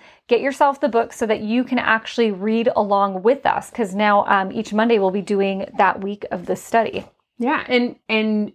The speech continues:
Speaker 2: if you're like, "Oh, yeah, but once I order it, it still has to get here. Oh my gosh,"
Speaker 1: Mm-hmm.
Speaker 2: that's okay too, because you'll get a free P D F version of it as well. So you'll have
Speaker 1: Mm-hmm.
Speaker 2: it ac-, you'll have access to it right away.
Speaker 1: Yep.
Speaker 2: Good. Very good.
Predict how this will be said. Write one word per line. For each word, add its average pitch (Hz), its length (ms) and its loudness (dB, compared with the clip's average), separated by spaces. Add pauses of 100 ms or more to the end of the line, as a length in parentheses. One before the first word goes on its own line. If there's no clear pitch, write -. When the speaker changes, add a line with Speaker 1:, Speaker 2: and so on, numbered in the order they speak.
Speaker 2:
if 233 120 2
you're 233 140 2
like, 220 240 2
"Oh, 240 220 4
yeah, 196 340 0
but 185 340 -2
once 185 220 -10
I 180 160 -12
order 302 400 4
it, 247 280 2
it 190 100 -8
still 185 160 2
has 175 160 -2
to 160 100 -8
get 330 360 -2
here. 285 480 2
Oh 208 100 0
my 196 160 -2
gosh," 269 340 0
Speaker 1:
Mm-hmm. 240 100 -6
Speaker 2:
that's 247 220 2
okay 320 240 -4
too, 269 220 -2
because 226 340 0 (260)
you'll 254 120 0
get 269 100 4
a 247 60 4
free 254 260 2
P 247 220 0
D 220 100 2
F 208 160 0
version 190 300 0
of 185 100 0
it 170 80 0
as 175 120 -4
well. 180 200 -2
So 214 160 -4
you'll 196 140 2
have 196 220 2
Speaker 1:
Mm-hmm. - 40 4
Speaker 2:
it 180 60 4
ac-, 165 260 0
you'll 208 140 4
have 196 80 2
access 175 340 -2
to 185 120 -2
it - 60 -4
right 165 160 -2
away. - 280 -8 (560)
Speaker 1:
Yep. 294 100 -20 (540)
Speaker 2:
Good. 415 100 -14 (240)
Very 262 140 -4
good. 208 120 -4